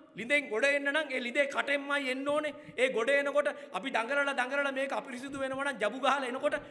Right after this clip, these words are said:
"අයි මේ ලිඳ අපවිත්‍ර කරේ" කියලා අහන්න එපා කියලා. එහෙනම් ඉතින් ආණ්ඩුවෙනුත් අහන්න එපා ඔක. ආණ්ඩුවත් වැටිච්ච වලෙන් ගොඩ එන්න මේවා තියෙන විකුණ විකුණ දඟලනවා. ඒගොල්ලොත් මේ කටෙන්ම ගොඩ එන්න හදනවා. එහෙනම් ඒගොල්ලන්ව විවේචනය කරන්නත් එපා.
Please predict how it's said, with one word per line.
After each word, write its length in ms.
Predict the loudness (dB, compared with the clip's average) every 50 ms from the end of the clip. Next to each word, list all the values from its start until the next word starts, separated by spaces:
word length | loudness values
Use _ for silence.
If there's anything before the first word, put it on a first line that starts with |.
| -16 -2 2
"අයි 240 | 2 4 4 2 0 -2 -4
මේ 140 | -4 -4 -2
ලිඳ 160 | -2 0 0 0 0
අපවිත්‍ර 520 | 0 0 0 2 2 2 0 -2 -4 -4
කරේ" 220 | -2 0 -2 -2 -2
කියලා 240 | -2 -2 2 4 4
අහන්න 160 | 4 4 2 -2
එපා 240 | 0 0 0 0 0
කියලා. 260 | 0 -2 -4 -4 -6 -10 -16 -20 -20 -20 -20 -20 -12 -2 2
එහෙනම් 220 | 2 4 4 2
ඉතින් 160 | 0 -2 -2
ආණ්ඩුවෙනුත් 600 | -2 0 0 0 0 0 -2 -2 0 -2 -2 0 2
අහන්න 240 | 2 2 2 2 0
එපා 220 | -2 -2 -2 0 -2
ඔක. 140 | -2 -2 -6 -10 -12 -16 -20 -20 -20 -20 -6 -2
ආණ්ඩුවත් 500 | 0 0 0 0 0 2 2 2 2 4
වැටිච්ච 340 | 2 0 0 0 -4 -2 0 2
වලෙන් 240 | 2 2 0 -2 -2
ගොඩ 160 | -2 2 4
එන්න 260 | 4 4 4 2 0 -2
මේවා 200 | 0 -2 -2 -2
තියෙන 180 | -4 -6 -8
විකුණ 300 | -8 -8 -6 -4 -4 -2
විකුණ 240 | -4 -4 -4 -2 0
දඟලනවා. 460 | 0 2 4 4 4 4 2 -2 -6 -10 -14 -18 -20 -20 -20 -20 -20 -4 0
ඒගොල්ලොත් 340 | 0 2 4 2 2 2 0
මේ 160 | -2 0 0
කටෙන්ම 300 | 0 0 0 0 -2 0 0
ගොඩ 160 | 4 6 6 6
එන්න 120 | 6 4 2
හදනවා. 300 | 2 2 2 0 -2 -4 -8 -8
එහෙනම් 300 | -6 -4 -2 -2 -2 -2
ඒගොල්ලන්ව 380 | -2 -2 0 0 2 2 2 0
විවේචනය 460 | 0 2 0 0 0 0 -2 0 0
කරන්නත් 360 | 2 0 2 2 0 -2 -2 -6 -4
එපා. 220 | 0 0 0 0